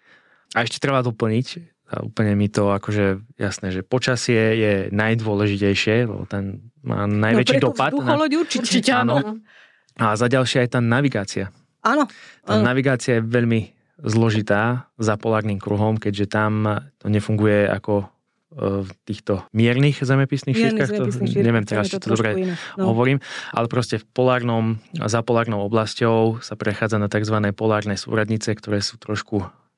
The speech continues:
Speaker 1: ináč prepočítané, pretože ako sme mohli vidieť, aj ten magnetický kompas tam nefunguje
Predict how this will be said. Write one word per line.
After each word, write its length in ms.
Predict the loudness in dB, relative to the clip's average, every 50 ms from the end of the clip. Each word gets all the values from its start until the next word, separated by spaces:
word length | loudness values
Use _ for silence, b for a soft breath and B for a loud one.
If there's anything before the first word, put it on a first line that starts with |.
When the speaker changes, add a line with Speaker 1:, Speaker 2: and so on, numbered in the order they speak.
| _
Speaker 1:
ináč 400 | 0 2 4 4 4 2 0 -4
prepočítané, 760 | -4 -2 -2 0 0 0 0 0 0 0 0 0 2 2 0
pretože 680 | 0 -2 -4 -6 -4 -4 -4 0 2 2 2 2 0 -2 B B B B B B B B B B B
ako 260 | B -2 -2 0 0 0
sme 140 | 2 2 2
mohli 200 | 4 4 4 4
vidieť, 300 | 4 4 4 4 4 4
aj 120 | 2 2 2
ten 120 | 2 0 2
magnetický 600 | 2 2 0 0 -2 -4 -4 -4 -8 -10 -10 -8
kompas 340 | -4 -4 -2 -2 -2 -2 -4
tam 180 | -2 -4 -2 -2
nefunguje 640 | -2 -2 -2 0 0 2 2 4 2 2 0 -2